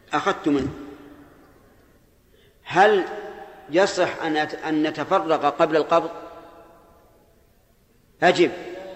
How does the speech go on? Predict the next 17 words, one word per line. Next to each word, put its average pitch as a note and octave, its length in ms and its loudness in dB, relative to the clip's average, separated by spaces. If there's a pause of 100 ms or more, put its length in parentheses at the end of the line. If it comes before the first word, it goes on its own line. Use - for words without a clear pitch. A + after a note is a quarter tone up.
(400)
لا D#3 160 4
يصح. - 180 -2 (520)
ولو F#3 220 8
قلت: G3+ 320 6
"أقرضني G3 760 6
دينارا"، D#3 640 6 (220)
قال: D3+ 120 0
"تفضل"، B2+ 420 0 (800)
وأخذت F3+ 340 -2
منه E3+ 140 4
الدينار D#3+ 440 2 (420)
ولم G3 220 8
أوفي F#3+ 320 4
إلا F3+ 140 4
بعد F3 160 2
سنة، B2+ 300 -6 (1700)
يصح؟ F3+ 380 0